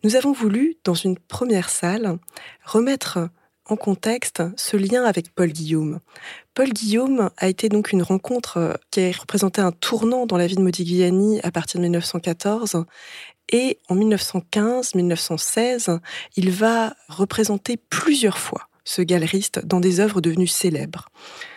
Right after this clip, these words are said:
Nous avons donc dans cette première salle la chance d'avoir plusieurs représentations de Paul Guillaume, trois huiles, euh, réalisées par le peintre, des dessins, mais aussi des photographies qui documentent le lien entre les deux hommes à cette époque.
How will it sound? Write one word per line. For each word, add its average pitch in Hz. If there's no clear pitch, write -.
Nous 190
avons 185
donc 226
dans 180
cette 175
première 180
salle 233
la 175
chance 269
d'avoir 190
plusieurs 240
représentations 185
de 175
Paul 180
Guillaume, 175
trois 262
huiles, 202
euh, 160
réalisées 175
par 170
le 160
peintre, 269
des 190
dessins, 185
mais 220
aussi 233
des 214
photographies 214
qui -
documentent 214
le 185
lien 196
entre 220
les 175
deux 165
hommes 190
à 180
cette -
époque. -